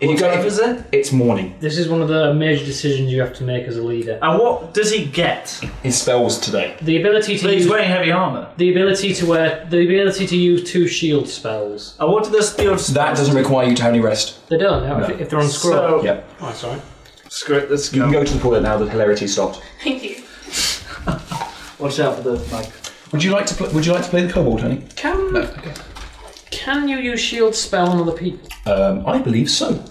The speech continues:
Speaker 3: Even if it's a scroll.
Speaker 1: Uh, yeah, if it's, even if it's a scroll, that won't make any difference.
Speaker 2: What does it shield? What does it do?
Speaker 1: Okay, I'll, I'll tell you.
Speaker 3: Increases
Speaker 1: Wha-
Speaker 3: armor class.
Speaker 1: Yeah, whi-, whilst we're, whilst we're here, we might as well find
Speaker 2: By
Speaker 1: out.
Speaker 2: what?
Speaker 1: Speak for animals,
Speaker 3: Three,
Speaker 1: that's not gonna
Speaker 3: three,
Speaker 1: help.
Speaker 3: two, I think.
Speaker 1: Like I say, it, um,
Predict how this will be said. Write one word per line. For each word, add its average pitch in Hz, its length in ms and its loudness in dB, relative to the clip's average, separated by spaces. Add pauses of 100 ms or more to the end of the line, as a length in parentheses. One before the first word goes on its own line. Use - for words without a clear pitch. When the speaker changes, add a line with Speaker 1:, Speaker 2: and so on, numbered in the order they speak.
(220)
Speaker 3:
Even 170 240 2
if 139 80 0
it's 143 100 -2
a - 40 -4
scroll. - 320 -4 (320)
Speaker 1:
Uh, 143 420 2 (100)
yeah, 151 140 2
if 175 120 2
it's, 208 120 4
even 185 180 2
if 190 80 0
it's 175 120 2
a - 20 0
scroll, 156 180 2
that 131 100 4
won't 131 120 4
make 131 100 2
any 120 100 2
difference. 123 240 4
Speaker 2:
What - 160 2
does 277 200 0
it - 100 -2
shield? 180 480 -2
What 156 120 2
does 175 100 0
it 180 100 -2
do? 175 320 0
Speaker 1:
Okay, 196 240 2
I'll, 202 220 2
I'll 196 80 2
tell 196 200 2
you. 175 100 4
Speaker 3:
Increases 202 300 2
Speaker 1:
Wha- 175 60 2
Speaker 3:
armor 165 240 2
class. - 480 -4
Speaker 1:
Yeah, 120 120 2
whi-, 185 200 4
whilst 202 280 2
we're, 196 100 4
whilst 202 240 2
we're 185 60 4
here, 120 200 4
we 120 80 4
might 131 220 2
as 120 100 -2
well 123 140 0
find 107 160 0
Speaker 2:
By 139 140 2
Speaker 1:
out. 135 120 0
Speaker 2:
what? - 400 -2
Speaker 1:
Speak - 300 -6
for 139 80 0
animals, 147 380 2
Speaker 3:
Three, - 80 0
Speaker 1:
that's - 120 -4
not 123 120 -6
gonna 120 80 -4
Speaker 3:
three, 175 120 2
Speaker 1:
help. 185 120 -4
Speaker 3:
two, 151 260 0
I 165 60 -2
think. 180 340 -4 (560)
Speaker 1:
Like 165 160 0
I - 20 -2
say, - 280 2
it, 151 100 2
um, 151 240 0